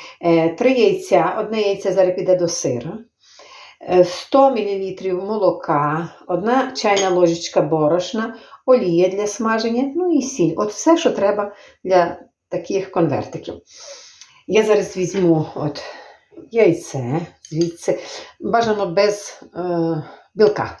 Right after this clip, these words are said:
щоб тільки жовток пішов до сира. Отак. Білочок майже залишився тут. От, візьму. Візьму дрібку солі. Сюди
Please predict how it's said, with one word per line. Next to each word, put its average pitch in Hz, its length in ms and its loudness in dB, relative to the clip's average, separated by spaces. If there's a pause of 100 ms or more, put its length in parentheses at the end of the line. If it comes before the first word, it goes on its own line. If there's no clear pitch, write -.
щоб - 220 -20
тільки - 220 -2
жовток 165 360 0
пішов 156 280 -2
до 160 80 -2
сира. 151 340 -4 (580)
Отак. - 220 -4 (540)
Білочок 165 440 0
майже 147 360 -2
залишився 139 600 -2
тут. 160 460 0 (1080)
От, 123 380 -10
візьму. 139 400 0 (1500)
Візьму 254 260 4
дрібку 175 440 4
солі. 170 640 2 (1400)
Сюди 170 480 2